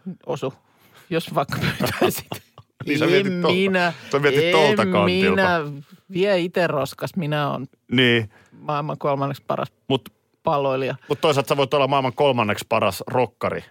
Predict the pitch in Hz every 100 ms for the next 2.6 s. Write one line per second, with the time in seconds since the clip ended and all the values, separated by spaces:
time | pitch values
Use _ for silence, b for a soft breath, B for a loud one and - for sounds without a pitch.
0 | _ _ _ _ _ 107 98 50 - -
1 | 113 101 107 98 98 90 - 107 107 -
2 | 82 76 71 196 202